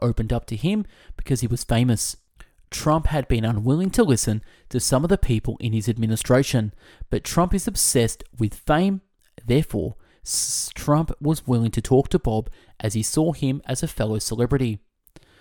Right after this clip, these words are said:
The final sentence of the book. Bob Woodward ends on the book by simply saying that Donald Trump is the wrong man for the job. This was a unique occurrence, as Bob Woodward is known for not making strong conclusions one way or the other.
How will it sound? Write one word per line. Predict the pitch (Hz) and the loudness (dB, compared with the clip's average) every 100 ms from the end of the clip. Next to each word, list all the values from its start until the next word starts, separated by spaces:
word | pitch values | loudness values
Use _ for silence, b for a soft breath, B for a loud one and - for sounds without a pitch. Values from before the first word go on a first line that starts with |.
| b b b b - | b b b b 0
The | 175 | 0
final | - 214 233 | 2 2 2
sentence | - 170 147 160 139 | 4 2 2 -2 -2
of | 117 | -2
the | |
book. | 113 117 - - - _ _ b b _ | 0 0 0 -8 -20 _ _ b b _
Bob | 120 151 170 | 2 2 4
Woodward | 147 139 135 147 147 127 | 4 4 4 4 2 0
ends | 131 143 | 0 0
on | 170 | 0
the | 175 | 2
book | 123 - - | 0 0 -2
by | 120 | -2
simply | 113 - 143 180 | -2 -2 -2 0
saying | 185 143 110 | 0 0 0
that | 110 107 | -2 -2
Donald | 113 151 180 | 0 0 0
Trump | - 107 101 b b b | 0 0 0 b b b
is | - 107 | -8 -2
the | 123 | 0
wrong | 110 131 156 | 4 4 4
man | 131 110 | 2 0
for | - 110 | -2 -4
the | 110 | 0
job. | 117 120 127 - b b b b | 2 2 0 -8 b b b b
This | - 175 180 | -4 0 2
was | 165 | 2
a | 175 | 2
unique | 180 170 175 202 | 2 4 2 0
occurrence, | - 135 117 110 - | 2 4 4 2 -2
as | 110 98 | -6 -2
Bob | 127 143 - 120 | 2 2 2 2
Woodward | 110 117 120 | 2 2 2
is | 117 | 0
known | 123 135 135 117 _ - | 2 2 2 -2 _ -6
for | 123 | -2
not | 127 160 - | 2 2 2
making | 127 127 143 | -2 -2 -4
strong | - 110 113 | -2 -2 -2
conclusions | 110 - 135 135 113 101 | -6 0 2 2 -2 -4
one | 120 139 | 0 0
way | 127 107 | 0 0
or | 110 107 | 0 -2
the | 113 | -2
other. | 123 127 | 0 0